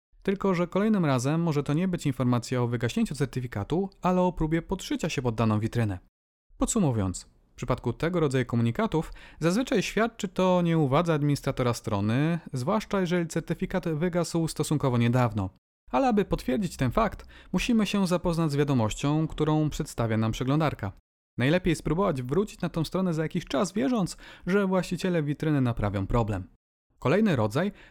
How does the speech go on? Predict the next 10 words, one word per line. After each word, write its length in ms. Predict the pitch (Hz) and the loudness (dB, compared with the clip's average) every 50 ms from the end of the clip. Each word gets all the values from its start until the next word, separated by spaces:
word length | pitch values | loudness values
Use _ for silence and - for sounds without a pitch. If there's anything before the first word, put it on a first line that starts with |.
| - | -4
to 160 | - 196 190 160 | 0 0 2 2
wrong 340 | 139 156 190 196 175 - | 2 2 2 2 0 -2
host, 420 | - - 196 226 190 - - - - - | -2 -2 -2 -2 -2 -4 -6 -14 -20 -8
czyli 260 | - - 208 196 156 | -2 0 0 2 2
zła 160 | 127 131 131 | 2 2 2
nazwa. 380 | 113 104 98 98 - 117 107 110 - _ _ _ _ _ _ _ _ _ | 2 2 0 0 -2 -4 -6 -6 -10 _ _ _ _ _ _ _ _ _
Tym 140 | - 220 247 | 0 2 2
razem 220 | 262 240 226 185 | 2 2 2 2
widzimy 280 | 156 139 139 175 190 180 | 2 2 2 2 2 2
informację, 540 | 156 - 160 165 - 95 - - 156 185 | 2 0 0 0 0 -2 -2 -4 -4 -4